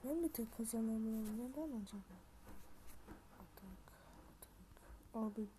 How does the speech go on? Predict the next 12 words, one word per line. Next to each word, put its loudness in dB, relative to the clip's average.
kimse 4
de 12
atak 8
neydi? 4
Arkadaşlar 4
bunu 6
da 4
kaybettik 2
ya. 0
Ne 6
yazık 0
ki. -4